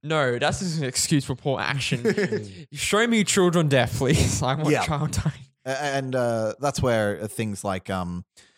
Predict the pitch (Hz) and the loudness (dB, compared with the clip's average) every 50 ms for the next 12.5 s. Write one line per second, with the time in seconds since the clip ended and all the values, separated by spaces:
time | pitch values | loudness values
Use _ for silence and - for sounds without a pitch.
0 | _ _ _ _ _ _ 107 104 101 95 87 87 - 120 123 110 - - 139 127 | _ _ _ _ _ _ -2 -2 0 0 -2 -2 -2 -2 -2 -2 -2 -2 -2 -2
1 | 110 90 85 78 73 - - - - 120 127 131 127 123 117 - - _ _ _ | -2 -2 -4 -6 -8 -10 -12 -6 0 2 2 2 2 2 -2 -4 -8 _ _ _
2 | _ _ _ _ _ - - - 107 107 101 - - - _ - 82 - 87 73 | _ _ _ _ _ -8 -6 -4 -4 -4 -4 -8 -12 -14 _ -12 -10 -8 -8 -8
3 | 69 69 - - 85 85 - 67 73 78 - - 104 98 98 - - 107 104 107 | -8 -10 -12 -12 -10 -10 -10 -12 -12 -14 -12 -8 -8 -6 -6 -6 -6 -2 0 0
4 | 139 135 135 151 117 - - 120 113 107 104 92 - _ _ _ _ - 131 127 | 2 2 0 0 -4 -4 -2 -2 -2 -2 -4 -6 -12 _ _ _ _ -2 -2 -2
5 | 123 - 135 131 123 120 113 110 110 - - - - - 98 98 87 - - 82 | -2 -2 -4 -2 -2 -2 -2 -4 -6 -8 -12 -12 -10 -8 -8 -8 -8 -10 -14 -14
6 | - 98 - 190 196 - - 269 294 302 294 269 277 240 - - 233 247 254 - | -12 -12 -10 -10 -6 -2 -2 0 0 0 2 0 0 -2 -2 -2 -2 -2 -2 -4
7 | - 180 202 220 233 233 233 220 190 196 196 170 151 143 - - 165 156 151 147 | -6 -6 -4 -4 -2 -2 -4 -4 -4 -4 -4 -4 -6 -8 -6 -4 -2 0 0 0
8 | 156 147 143 135 135 147 143 127 123 127 123 135 123 - _ _ _ _ _ _ | -2 -2 -2 -2 -2 -2 -4 -4 -6 -6 -6 -8 -8 -8 _ _ _ _ _ _
9 | _ 139 139 160 170 180 190 190 185 175 135 - - - 143 151 165 175 170 151 | _ -4 0 2 2 4 4 4 2 0 -2 -4 -4 -2 0 2 2 2 2 0
10 | 165 165 147 - - 151 143 139 131 127 120 117 117 120 127 - - 120 123 - | 0 0 0 -2 -2 0 0 0 -2 -2 -4 -4 -2 -2 -2 0 0 0 0 -2
11 | 131 120 117 113 131 120 131 127 123 117 117 117 113 - 127 117 - - - - | -4 -4 -4 -4 -2 2 2 2 4 2 0 -2 -2 -2 -6 -8 -8 -8 -6 -2
12 | 127 127 127 120 113 110 120 - - | 0 2 2 2 0 -2 -4 -8 -10